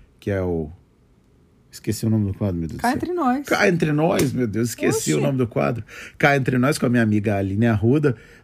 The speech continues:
Speaker 1: porque até que ponto não querer é garantido que você não vai ter?
Speaker 2: Exato.
Speaker 1: A gente tem autonomia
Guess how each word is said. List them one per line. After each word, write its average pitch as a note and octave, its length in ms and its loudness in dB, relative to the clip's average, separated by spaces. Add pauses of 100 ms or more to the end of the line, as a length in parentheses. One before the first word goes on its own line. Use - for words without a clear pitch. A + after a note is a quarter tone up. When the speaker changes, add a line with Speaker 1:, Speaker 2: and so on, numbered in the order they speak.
Speaker 1:
porque A#3 280 2
até D4 280 2
que - 160 6
ponto F3 580 2
não D#3+ 320 6
querer D#3+ 440 6
é F3+ 100 6
garantido E3+ 480 2
que - 80 -14
você F3+ 80 2
não E3+ 100 2
vai E3 200 4
ter? B2 360 4
Speaker 2:
Exato. C#4 320 2
Speaker 1:
A D#3 60 6
gente G#3 300 0
tem G#3+ 100 4
autonomia D3+ 1120 4